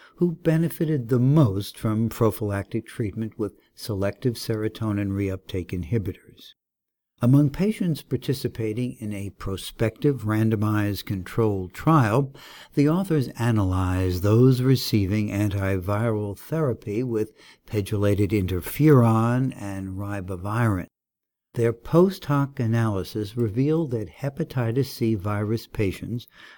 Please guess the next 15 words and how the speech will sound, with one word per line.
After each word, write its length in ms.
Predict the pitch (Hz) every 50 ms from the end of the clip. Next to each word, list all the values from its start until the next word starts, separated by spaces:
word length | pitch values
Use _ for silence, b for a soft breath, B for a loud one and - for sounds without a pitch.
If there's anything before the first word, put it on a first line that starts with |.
| B _
with 160 | - 87 90
a 40 | 90
history 440 | 78 98 104 - - - 104 98 95
of 160 | 95 95 - - _ _ _ _ - -
depression 600 | - - - - 113 107 104 - - 135 139 127
and 200 | 107 95 - - -
intravenous 760 | 107 101 98 - 95 90 90 98 104 98 95 95 90 85 -
drug 380 | - - 107 107 123 123 98
use 320 | 95 90 92 117 - - - b b b b b b b b
carried 540 | - - 120 120 123 135 135 135 135 120 101
the 80 | - 98
highest 680 | 82 78 - - 87 117 123 131 139 147 147 135 - 107
risk 360 | 104 107 110 113 - - -
to 120 | - 107
develop 480 | 95 98 92 101 95 92 98 101 -